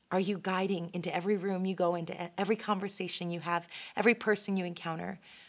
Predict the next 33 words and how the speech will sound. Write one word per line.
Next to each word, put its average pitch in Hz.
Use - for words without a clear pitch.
Are 185
you 190
speaking 208
words 180
that 190
bring 170
peace, -
that 196
bring 185
encouragement, 180
and 185
that 185
bring 185
the 180
good 175
news 170
to -
guide 180
them 151
today? 156
Are 160
you 165
leading 196
in 165
peace? -
Are 165
you 180
moving 180
forward 170
with 165
direction 165
towards 156
a 151